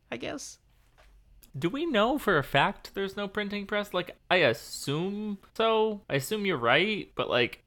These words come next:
Speaker 2: I don't know.
Speaker 1: We're not that far in, in industrialization yet, so I can't say a hundred percent there's no printing press, but books are described as rare. Remember, Matt's amazed that there's this many books in one place.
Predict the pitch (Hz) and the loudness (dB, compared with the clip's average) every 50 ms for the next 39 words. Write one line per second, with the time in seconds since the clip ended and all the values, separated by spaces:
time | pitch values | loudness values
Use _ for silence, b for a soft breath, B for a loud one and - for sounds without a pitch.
0 | _ _ _ _ _ _ - 131 139 170 175 - - 143 143 127 - - 170 170 | _ _ _ _ _ _ -2 0 0 0 0 -2 -4 -4 -2 -4 -4 0 2 4
1 | 170 165 160 165 185 247 285 - - 262 285 294 285 - - 226 233 247 277 294 | 4 6 6 6 6 6 4 4 2 4 4 4 0 0 2 4 4 4 4 4
2 | 247 180 139 131 143 147 151 147 - - 151 156 151 - - _ _ _ _ _ | 4 4 4 4 4 2 2 0 0 0 0 0 0 -2 -6 _ _ _ _ _
3 | _ - 170 151 139 170 175 - - - 185 185 175 165 151 147 135 151 165 208 | _ 0 0 4 4 4 2 2 -2 -4 -2 0 2 2 2 2 2 2 0 0
4 | - - 160 123 107 95 80 60 - - - - 139 131 123 B B B B B | -2 -4 -4 -4 -4 -6 -6 -8 -8 -8 -2 2 2 2 2 B B B B B
5 | B _ _ _ _ _ _ - 196 269 269 - - 254 220 175 - - - 156 | B _ _ _ _ _ _ 8 8 8 8 6 -2 0 0 0 0 2 4 4
6 | 135 123 120 160 165 139 131 - 120 113 - - 120 123 147 208 - - 196 214 | 4 4 4 2 2 2 0 -2 -2 -2 -2 -2 0 2 0 0 0 0 -2 -2
7 | 233 214 226 226 226 226 - 240 240 226 254 277 262 - - 240 233 139 - - | -2 0 0 0 -2 0 0 -2 -2 -2 -4 -6 -8 -2 0 0 0 0 -2 -4
8 | - - - - - 160 156 - 185 180 170 170 - _ _ _ _ _ _ _ | -8 -8 -10 -10 -12 -10 0 2 4 4 4 2 -2 _ _ _ _ _ _ _
9 | _ - _ _ _ _ _ _ _ _ _ _ _ _ _ _ - 160 - _ | _ -20 _ _ _ _ _ _ _ _ _ _ _ _ _ _ -10 -10 -10 _
10 | - - 190 220 226 - - - - - - 151 165 175 175 185 190 180 185 180 | 0 2 2 2 2 0 -6 -6 -2 2 4 6 8 8 8 6 4 2 0 -2
11 | - - - 151 147 151 156 143 151 143 139 131 131 147 151 175 139 98 - - | -4 0 2 4 4 4 4 4 0 -2 -2 -2 2 4 4 6 6 4 2 0
12 | - - _ _ _ - 170 196 156 135 135 143 180 196 185 - 170 160 156 185 | -6 -16 _ _ _ 2 4 4 6 6 6 6 6 6 6 4 2 2 4 4
13 | 202 160 104 - - - - - _ _ - 139 - - 147 135 - 175 170 - | 4 4 2 0 -6 -12 -14 -14 _ _ -4 -2 0 2 0 0 2 0 -2 0
14 | - 156 151 143 135 139 165 160 - - 143 135 135 139 143 139 127 - 180 - | 2 2 2 2 2 2 0 -2 0 -2 -2 0 2 2 2 2 2 2 2 2
15 | - - - | 2 0 -6